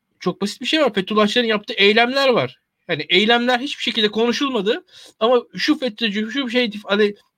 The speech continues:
e, devletin enerjisi tasfiyeye doğru gitti. Ya ta-, hani adamları tasfiye etmektense eylemlerin peşinden koştursaydık şu anda çok daha somut bir şeyler olurdu, olurdu. Hani buradaki en,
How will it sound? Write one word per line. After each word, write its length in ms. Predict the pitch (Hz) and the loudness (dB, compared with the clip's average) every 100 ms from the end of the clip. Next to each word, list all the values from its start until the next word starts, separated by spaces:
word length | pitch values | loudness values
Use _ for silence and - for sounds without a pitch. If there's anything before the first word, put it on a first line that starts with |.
| _ _ _ | _ _ _
e, 240 | 160 156 | 0 4
devletin 400 | 175 202 220 285 | 4 4 0 -4
enerjisi 580 | - 202 226 220 - 311 | 0 4 4 2 -2 -2
tasfiyeye 480 | 269 233 - 285 294 | 0 0 2 2 6
doğru 220 | 269 214 | 8 6
gitti. 380 | 170 139 - 104 _ _ _ _ | 4 -4 -10 -10 _ _ _ _
Ya 200 | 139 147 | 0 0
ta-, 200 | - 175 _ _ | -2 -6 _ _
hani 160 | 151 - _ | -2 -2 _
adamları 440 | 156 185 196 247 | 4 4 6 4
tasfiye 340 | 294 285 302 277 | 2 -4 -4 -6
etmektense 580 | - 311 - 381 - | -6 -12 -6 -6 -4
eylemlerin 540 | 247 202 208 233 247 302 | -4 -2 0 0 -2 -4
peşinden 420 | 294 - 240 226 | -4 -6 -8 -6
koştursaydık 640 | 226 226 233 220 302 233 | -6 -6 -8 -4 -4 -4
şu 160 | - 214 | -4 -4
anda 160 | 208 | -4
çok 200 | - 285 | -8 -4
daha 100 | 269 | -4
somut 280 | 247 254 294 | -2 -4 -6
bir 40 | - | -2
şeyler 200 | 226 175 | 0 2
olurdu, 400 | 160 139 147 170 _ | -2 -4 -8 -12 _
olurdu. 440 | 165 160 156 143 _ - - | -4 -2 -2 -4 _ -20 -6
Hani 280 | 151 175 165 _ - - | -2 -2 -4 _ -20 -4
buradaki 380 | 196 214 214 214 | 0 0 -2 0
en, 280 | 220 285 | 2 2